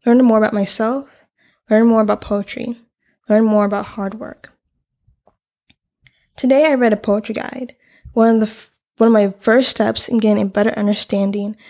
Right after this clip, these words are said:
of the structure of a poem. I learned what a villanelle is, the rigid structure of the poem, and what it means when a poet deviates from that structure. At this point,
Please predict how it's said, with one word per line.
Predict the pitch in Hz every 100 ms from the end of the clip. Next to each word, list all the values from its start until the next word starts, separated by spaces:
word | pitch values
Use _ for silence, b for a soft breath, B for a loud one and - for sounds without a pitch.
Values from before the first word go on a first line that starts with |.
| b b -
of | 214
the |
structure | 208 208 - 202
of |
a | 196
poem. | 196 - 247 240 _ _ _ b b b b b -
I | 226
learned | 233 269
what | 262
a | 220
villanelle | 202 208 208 202 202
is, | 196 196 202 - - _ _ _ _ _ _ _
the | 214
rigid | 202 220 262
structure | - 208 208 -
of | 208
the | 208
poem, | - 208 202 202 208 - _ _ -
and | 226
what | 233
it | 233
means | 220 233 214 202 202 - - - _ _ _ -
when | 220
a | 214
poet | 214 220 220 -
deviates | 220 214 208 - -
from | 208
that | 202 208
structure. | - - - - - 247 _ _ _ _ _ _ _ _ _ _ _ -
At | 226
this | 302 -
point, | - 202 202